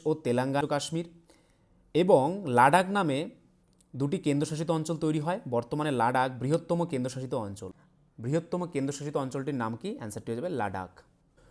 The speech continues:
উনিশশো অষ্টআশি সালে দার্জিলিং গোর্খা পার্বত্য পরিষদ তেরোটি মৌজা নিয়ে গঠিত হয়। দু হাজার এগারো সালের সেকেন্ড সেপ্টেম্বর পশ্চিমবঙ্গ বিধানসভায়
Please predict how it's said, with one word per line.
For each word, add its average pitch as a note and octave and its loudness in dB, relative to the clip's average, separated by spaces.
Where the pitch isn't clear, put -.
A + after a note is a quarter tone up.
উনিশশো B3 10
অষ্টআশি G#3 2
সালে D#3 2
দার্জিলিং D3 2
গোর্খা D3 2
পার্বত্য C3+ 0
পরিষদ D#3+ 0
তেরোটি D#3 2
মৌজা C3 0
নিয়ে E3 -2
গঠিত A#2 -4
হয়। G2+ -8
দু C3+ 0
হাজার G#3+ 4
এগারো D#3 6
সালের F3+ 0
সেকেন্ড F3+ 0
সেপ্টেম্বর C#3 2
পশ্চিমবঙ্গ F3 -2
বিধানসভায় C3+ 0